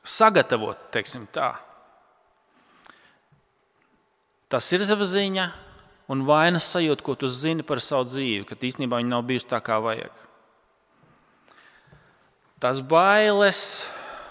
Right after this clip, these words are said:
un nemiers un trauksmes, tas viss ir signāli un zīme tam, kad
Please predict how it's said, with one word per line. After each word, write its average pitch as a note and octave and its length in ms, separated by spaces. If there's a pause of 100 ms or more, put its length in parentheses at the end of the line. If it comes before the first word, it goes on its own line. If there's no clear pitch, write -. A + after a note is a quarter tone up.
(160)
un C#3 140 (100)
nemiers F#3 640
un B2+ 80
trauksmes, D#3 1000 (1500)
tas - 200
viss G3 360
ir D3 140
signāli F3+ 880
un C3 100
zīme C#3+ 560
tam, E3 260 (120)
kad A2 260